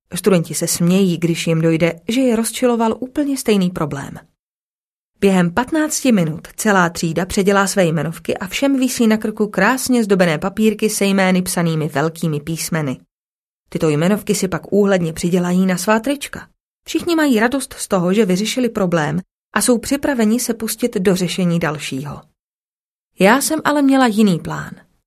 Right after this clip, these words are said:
Pozbírám všechny jmenovky a dám je do skartovače.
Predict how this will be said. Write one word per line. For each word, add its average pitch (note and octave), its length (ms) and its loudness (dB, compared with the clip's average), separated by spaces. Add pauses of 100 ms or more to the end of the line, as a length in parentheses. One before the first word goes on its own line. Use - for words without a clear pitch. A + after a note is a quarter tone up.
(440)
Pozbírám C4+ 580 4
všechny B3+ 320 -2
jmenovky F3+ 540 -2
a B3+ 120 0
dám B3+ 260 4
je B3 120 4
do G#3 120 2
skartovače. D#3 680 -4